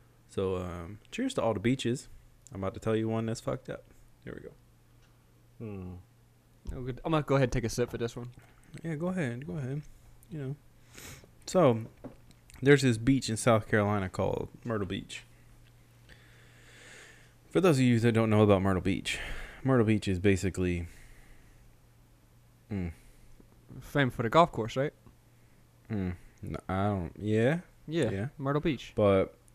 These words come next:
Speaker 1: Myrtle Beach isn't, uh, a place where, mm,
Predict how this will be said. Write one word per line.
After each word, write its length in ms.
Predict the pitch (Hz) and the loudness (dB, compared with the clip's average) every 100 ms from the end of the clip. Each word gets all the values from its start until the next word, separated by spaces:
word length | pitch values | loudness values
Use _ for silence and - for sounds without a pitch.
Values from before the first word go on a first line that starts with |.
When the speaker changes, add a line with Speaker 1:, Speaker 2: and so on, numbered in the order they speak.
| _ - | _ -12
Speaker 1:
Myrtle 300 | - 208 269 | 0 2 4
Beach 260 | 143 147 127 | 4 2 -2
isn't, 400 | 113 123 113 104 - - | -2 0 0 -4 -12 -4
uh, 480 | 110 95 82 67 82 - - _ | -2 0 0 -2 -6 -12 -20 _
a 60 | - | -10
place 340 | - 120 113 | 2 2 2
where, 320 | 107 90 85 90 - - _ - _ _ _ _ - _ _ _ - _ - _ _ - | 0 2 2 -2 -12 -20 _ -20 _ _ _ _ -20 _ _ _ -20 _ -20 _ _ -8
mm, 280 | 262 254 | -6 -4